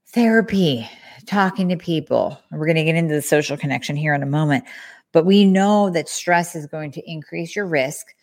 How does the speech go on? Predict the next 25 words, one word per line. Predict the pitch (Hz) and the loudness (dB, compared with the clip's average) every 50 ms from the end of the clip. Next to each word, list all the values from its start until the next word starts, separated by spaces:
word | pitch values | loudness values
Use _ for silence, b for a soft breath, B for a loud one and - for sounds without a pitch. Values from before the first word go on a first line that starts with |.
| _ _ _ _ _ _ _ _ _ _ _ _ _ _ _ - | _ _ _ _ _ _ _ _ _ _ _ _ _ _ _ 2
of | 156 147 143 135 135 135 135 135 135 - _ | 2 4 4 2 2 0 -4 -6 -10 -16 _
contracting | - - 160 147 - - 110 143 - - 175 180 190 | -8 -6 -6 -4 -2 -2 -2 -2 -2 -2 -2 -2 0
disease. | 190 196 190 170 170 156 156 160 147 151 | -2 -2 0 0 2 2 2 2 0 -2
It's | 147 - 147 | 0 4 4
also | 131 139 135 - 175 165 | 4 4 4 2 0 0
going | 151 139 151 139 139 143 147 147 139 | 2 2 2 2 2 2 0 -2 -4
to | - - - 151 143 143 139 - | -8 -8 -4 -2 -2 -2 -2 -4
increase | - 139 139 139 - - - 147 139 139 139 - - - | -6 -8 -8 -10 -10 -8 -6 -6 -6 -6 -6 -8 -6 -4
autoimmune | 143 143 147 139 143 147 143 135 123 117 127 135 135 135 131 123 | -2 0 2 2 0 0 0 -2 -2 0 0 2 2 0 0 -2
flares | - - - 156 175 175 185 180 180 175 170 160 - - | -6 -4 2 4 6 8 8 8 8 6 4 2 -2 -4
and | 165 151 147 147 147 147 139 | -2 0 2 2 2 0 -2
inflammation. | - - 151 147 139 - - 143 143 156 160 170 180 175 - - 190 185 175 165 170 B B B B B B - | -4 -8 -12 -12 -12 -12 -12 -8 -6 -2 0 0 0 0 2 2 4 4 2 2 -2 B B B B B B -8
It's | 143 - | -8 -6
going | - 160 151 147 | -6 -6 -6 -4
to | 139 139 | -4 -4
result | 139 139 139 135 156 160 147 123 | -4 -4 -2 0 0 0 0 -2
in | - 156 147 | -4 -8 -4
less | 147 151 160 170 - | 0 0 0 0 0
self-tolerance | - - 160 147 139 135 - - - - 160 165 165 160 160 165 160 - - | 0 4 4 4 4 4 0 -4 -2 0 2 2 2 2 0 0 -2 -4 -6
and | 147 143 135 | -10 -10 -6
greater | - 147 147 156 165 175 | -2 0 0 2 0 -2
propensity | 175 - 156 143 - - - - 214 214 214 208 - 170 160 147 | -4 -8 -10 -12 -12 -12 -6 -2 0 0 0 -2 -4 -4 -4 -4
toward | - - 151 139 | -4 -4 -6 -6
autoimmune | - - 156 151 151 143 139 139 139 135 135 131 | -4 -6 -6 -4 -4 -4 -6 -6 -6 -8 -8 -10
conditions. | 139 139 127 120 - - 117 113 - | -8 -8 -8 -8 -8 -10 -14 -16 -16